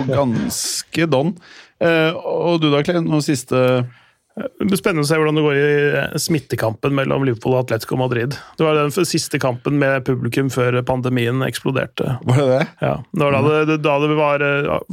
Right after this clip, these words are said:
Speaker 3: det var vel, de fant vel ut at det var, kom jo masse smitta spanjoler til Liverpool.
Speaker 2: Ja.
Speaker 3: Jeg tror det var sånn, fra den kampen der, sånn, tror jeg det kunne knytte sånn direkte tre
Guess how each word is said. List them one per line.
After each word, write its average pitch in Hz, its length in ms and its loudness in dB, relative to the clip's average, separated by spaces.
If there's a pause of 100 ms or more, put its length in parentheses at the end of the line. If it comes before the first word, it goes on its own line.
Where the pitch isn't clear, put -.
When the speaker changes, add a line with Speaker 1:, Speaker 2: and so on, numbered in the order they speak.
Speaker 3:
det 156 160 0
var 139 160 2
vel, 160 100 0
de 160 80 0
fant 156 240 -2
vel 160 140 2
ut 123 100 -4
at 123 160 -2
det 151 140 0
var, 127 240 0 (420)
kom 143 160 0
jo 151 80 2
masse 139 240 -2
smitta 127 320 -2
spanjoler 123 480 0
til 127 160 -2
Liverpool. 147 380 -2 (260)
Speaker 2:
Ja. 123 220 0 (320)
Speaker 3:
Jeg 131 100 0
tror 147 80 2
det 156 60 2
var 143 100 0
sånn, 143 240 -2
fra 143 160 2
den 139 160 0
kampen 123 400 -2
der, 143 160 0
sånn, 151 160 0 (480)
tror 143 140 2
jeg 139 100 0
det 127 80 -8
kunne 139 160 2
knytte 131 480 -2
sånn 127 160 -2
direkte 127 480 -4
tre 123 160 -4